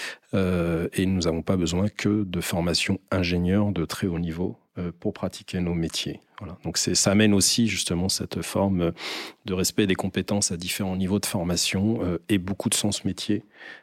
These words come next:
de raison d'être de notre métier de transporteur, euh, dans les fonctions support que sont les, les D S I dans une entreprise.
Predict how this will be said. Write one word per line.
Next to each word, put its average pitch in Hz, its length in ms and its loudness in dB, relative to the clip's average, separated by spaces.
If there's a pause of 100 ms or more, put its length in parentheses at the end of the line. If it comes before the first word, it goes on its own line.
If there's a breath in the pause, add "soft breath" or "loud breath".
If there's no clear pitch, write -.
(100)
de 101 100 -2
raison 107 320 6
d'être 110 360 2
de 95 140 0
notre 95 220 0
métier 98 300 0
de 95 100 -2
transporteur, 98 720 -4
euh, 82 140 -6
dans 101 320 4
les 95 100 2
fonctions 98 320 -2
support - 420 -6
que - 120 -12
sont 101 260 -6
les, 92 420 -8 (340)
les - 120 2
D - 160 2
S - 160 -4
I 104 80 0
dans 92 120 -4
une 87 120 -8
entreprise. - 420 -16